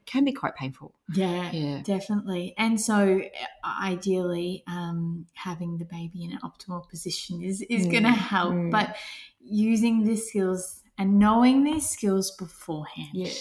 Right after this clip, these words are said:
Speaker 2: And that's why, you know, it's really good that we're doing this podcast, 'cause it's talking about learning them before, being equipped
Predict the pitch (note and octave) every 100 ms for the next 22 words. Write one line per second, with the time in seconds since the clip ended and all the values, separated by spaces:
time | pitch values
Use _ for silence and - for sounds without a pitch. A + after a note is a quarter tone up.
0 | - - G3 A#3+ A#3 A3 G3+ G3 F#3+ F3+
1 | E3 F#3 G3+ - G3 F3 F3 F3+ F3 F3+
2 | F3 F3 F3 E3+ E3+ - F3+ - F3+ -
3 | - F#3+ - - - A#3 G#3+ - G#3+ G#3
4 | G#3+ - G#3+ G#3+ G3+ F#3 F3 F3 F3+ -
5 | - - - - _ G3+ G3+ A#3 B3+ C4+
6 | C4+ C4 A#3 G#3+ - - F#3 F#3 F#3+ F#3+
7 | - - G3+ G#3+ G#3+ A3+ G#3 G#3 - -
8 | -